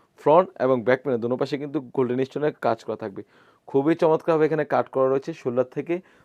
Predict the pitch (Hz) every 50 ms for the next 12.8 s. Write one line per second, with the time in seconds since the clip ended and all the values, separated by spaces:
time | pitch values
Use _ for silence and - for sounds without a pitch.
0 | _ - 117 135 135 - 151 131 117 120 135 156 160 - 170 156 147 - - 160
1 | 143 135 156 160 151 - 143 127 - 147 143 - 156 151 143 - 127 - - 131
2 | 120 135 135 113 - 120 - - 127 - 151 151 - _ - 123 120 - - 131
3 | 131 147 135 139 139 135 143 147 147 156 175 190 - _ _ _ _ _ _ _
4 | - - 151 165 175 - - 160 160 160 - 165 165 165 160 156 170 165 151 160
5 | 170 151 120 135 127 139 120 117 123 120 135 123 127 113 107 117 131 143 131 -
6 | - 113 101 120 135 170 190 _ _ _ - 139 131 147 139 147 139 - - 135
7 | 143 147 165 170 160 156 139 131 123 123 120 - - 131 120 120 117 - 147 156
8 | - _ _ _ _ _ - 123 131 135 151 143 - 131 120 110 113 98 107 101
9 | 104 120 120 131 120 131 131 - 139 143 135 123 113 110 110 120 117 - 135 127
10 | 127 131 127 127 - 151 147 147 _ _ _ _ _ - 127 135 160 160 147 131
11 | 127 123 113 104 131 127 127 139 135 131 120 123 127 139 143 135 131 120 143 -
12 | - 127 123 - - 135 135 127 135 131 - 143 123 113 110 110